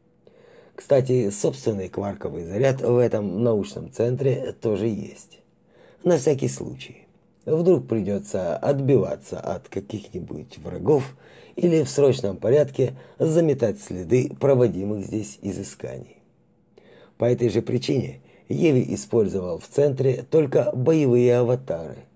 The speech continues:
намного превосходящие возможности любого синтетического солдата. И перемещаться по научному центру без охраны можно было запросто.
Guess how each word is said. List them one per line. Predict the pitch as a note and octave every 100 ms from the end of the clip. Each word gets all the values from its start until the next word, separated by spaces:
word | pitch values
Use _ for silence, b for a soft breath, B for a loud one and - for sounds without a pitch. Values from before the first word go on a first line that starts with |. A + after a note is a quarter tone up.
| b b -
намного | A#2+ A#2+ A2+ G2
превосходящие | F#2 F#2 F2 - G2 C3+ C3+ C3+ C3+
возможности | A#2+ F#2 A#2 A#2+ A2 - -
любого | A#2 - D3+ C#3 G#2 A#2+ B2+ C3 -
синтетического | - - C3 C3+ - F#2+ G2+ - - G#2+ G#2
солдата. | - A2+ G2 - - - - _ _ _ _ _ _
И | C#3
перемещаться | C#3 B2+ A#2 - A2 - -
по | - F#2+
научному | F#2+ F#2 F2 - F2 F2+
центру | - A2 F#2+ - E2
без | D2+ F#2+ C#2+
охраны | - - C3+ C#3 C#3 -
можно | G2+ D3 D#3 B2 C3+
было | C3 C3 -
запросто. | F#2 E2 - - - - -